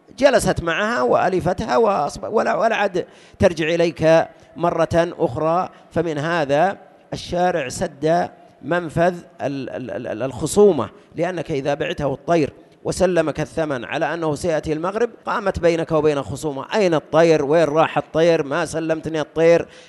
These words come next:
أنت كذا، أنت سويت بي كذا، الثمن،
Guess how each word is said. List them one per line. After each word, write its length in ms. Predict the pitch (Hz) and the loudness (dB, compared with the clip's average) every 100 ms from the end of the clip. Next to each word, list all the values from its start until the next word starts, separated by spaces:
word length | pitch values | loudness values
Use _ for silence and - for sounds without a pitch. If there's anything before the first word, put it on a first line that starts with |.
| - | -8
أنت 240 | 185 175 165 | -6 -2 -2
كذا، 520 | 147 175 165 165 110 | 0 0 2 2 0
أنت 140 | 165 | -6
سويت 460 | 160 175 151 156 151 | -8 -6 -2 -2 -2
بي 100 | 156 | -4
كذا، 440 | 165 170 175 - | 0 2 2 0
الثمن، 500 | 156 - 165 165 160 | -4 -4 -4 -2 -4